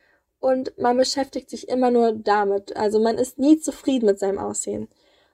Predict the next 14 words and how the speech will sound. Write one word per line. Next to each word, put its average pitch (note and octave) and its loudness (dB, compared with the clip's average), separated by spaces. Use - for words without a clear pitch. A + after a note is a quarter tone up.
Und C4 0
dabei D4 6
ist D4 -2
es B3 -6
oft C#4+ 2
so, B3 0
dass A#3 -4
Außenstehende A#3+ 0
dieses A#3 -8
Makel A#3 -2
gar A3 -4
nicht A3 -6
wahrnehmen G#3+ 2
oder G#3 2